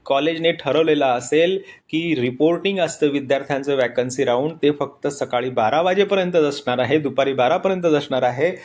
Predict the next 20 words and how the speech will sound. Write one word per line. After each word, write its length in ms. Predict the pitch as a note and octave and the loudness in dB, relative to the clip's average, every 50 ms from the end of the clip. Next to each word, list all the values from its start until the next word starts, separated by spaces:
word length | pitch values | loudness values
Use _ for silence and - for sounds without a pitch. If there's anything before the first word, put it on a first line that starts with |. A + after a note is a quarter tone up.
| - - - - | -20 -20 -14 -10
आणि 200 | - D3+ E3+ F3 | -8 -6 -6 -6
तुम्ही 320 | E3+ F3 D#3+ D3 C#3+ F3+ G#3+ | -4 -2 0 0 2 0 0
जर 160 | F#3+ E3+ D#3+ | 0 0 -2
का 160 | D3+ - D#3 D3 C#3 C3 | -2 -2 -4 -4 -4 -4
बाराच्या 420 | C3 C#3 C#3 C#3 D3+ D#3 D#3 F3 E3+ | -4 -2 0 0 0 -2 -2 -2 -2
नंतर 400 | D#3 C#3 C#3 C#3 C3+ F#3 G3+ G#3 | -2 -2 -2 -2 0 0 0 0
गेलात 320 | G#3 E3+ D#3 D#3 D3 C#3 | 0 0 0 2 2 0
आणि 200 | C#3+ C#3 C#3+ D3+ | 0 -2 -2 -4
म्हटलं 320 | D3+ C3+ C3+ C3+ D3+ D3+ D3+ | -4 -4 -4 -2 -2 -2 -2
की 140 | - - | 0 0
आता 160 | D3+ C#3 - D3+ | 0 2 2 0
मी 200 | D3 D3 D3+ E3+ | 0 0 0 0
आलो 320 | E3 D3 C#3 D3 D#3+ E3 | 0 0 2 2 2 2
आणि 200 | D#3 D3 D3+ D3 | 2 0 0 -2
माझं 280 | D3 C#3+ C3+ C3 D3 D3 | -2 -2 -2 0 0 -2
घ्या, 320 | C3 C3 C#3+ D3 C#3+ A2 - - - - - _ - | -2 -4 -4 -4 -4 -4 -6 -10 -16 -20 -20 _ -8
असं 220 | B2 C3+ - - D#3+ | -8 -4 0 0 0
होत 360 | D3+ C3 A#2+ B2 D3+ G3 G#3+ G#3 - - _ _ _ - | 0 0 0 0 2 0 0 -2 -8 -16 _ _ _ -6
नाही. 600 | A2 A2+ A#2 A#2 A#2 A#2+ C3 C3 C3+ A#2+ G#2+ - | -4 -2 0 -2 -2 0 0 0 0 0 -2 -2
त्यामुळे 320 | - C#3 C#3+ D3+ D3+ D#3 | -2 -2 0 0 0 -2